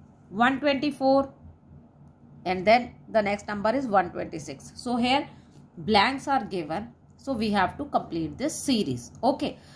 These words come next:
so how many numbers we have to skip? Skip counting in twos. So see, the easiest way how you can do it, if it is written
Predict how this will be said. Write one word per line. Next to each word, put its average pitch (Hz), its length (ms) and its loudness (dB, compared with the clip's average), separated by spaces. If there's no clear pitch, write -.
so 415 360 2
how 285 260 8
many 320 280 -2
numbers 294 400 0
we 302 120 -2
have 277 320 2
to 285 120 -6
skip? 269 360 -8
Skip - 420 -2
counting 277 640 2
in 247 340 -6
twos. 220 640 -4
So 233 240 -6
see, 226 420 -2
the 240 280 4
easiest 294 580 2
way 220 200 0
how 226 340 6
you 233 180 -2
can 226 340 -6
do 175 160 -2
it, 139 140 -6
if 311 240 0
it 233 160 -2
is 240 160 2
written 214 400 -2